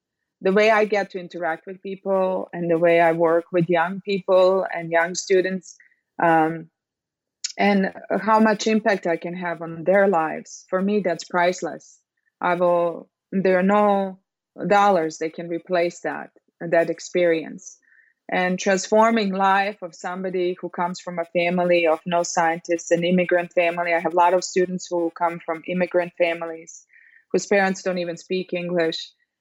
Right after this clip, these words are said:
and then opening this world to them that is accessible, that they can reach. Uh, for me, that's, uh, very important.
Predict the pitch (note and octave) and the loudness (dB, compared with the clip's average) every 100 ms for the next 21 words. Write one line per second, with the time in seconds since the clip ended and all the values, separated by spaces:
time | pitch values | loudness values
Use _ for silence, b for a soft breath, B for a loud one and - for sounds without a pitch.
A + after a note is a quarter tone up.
0 | - F#3 F#3+ G3+ F#3+ G3+ G#3+ F#3+ F3+ E3+ | -2 2 4 4 2 0 -2 -2 -2 -4
1 | - G#3 G#3+ G3+ F#3 E3 D#3 D#3+ D#3+ E3+ | -2 0 0 -2 -4 -4 -4 -8 -12 -20
2 | _ _ - F3 F3 F3 F3 - - F3 | _ _ -6 0 2 2 -2 -4 -2 -2
3 | - E3+ E3+ D#3+ E3 E3 E3 - E3 E3 | -4 -6 -4 -4 -2 -2 -2 -4 -6 -4
4 | E3 D#3+ - - - _ _ _ _ - | -2 -4 -8 -16 -18 _ _ _ _ -4
5 | F3 E3+ E3 - - _ _ F3 F#3+ F#3+ | 0 0 -2 -8 -16 _ _ -2 2 4
6 | F#3 F#3 F3 E3+ - - - E3+ D#3+ F#3 | 4 2 2 0 -4 -8 -4 -4 2 4
7 | F#3 E3+ E3 - D#3 - D#3+ E3 | 4 2 -2 -6 -6 -6 -12 -14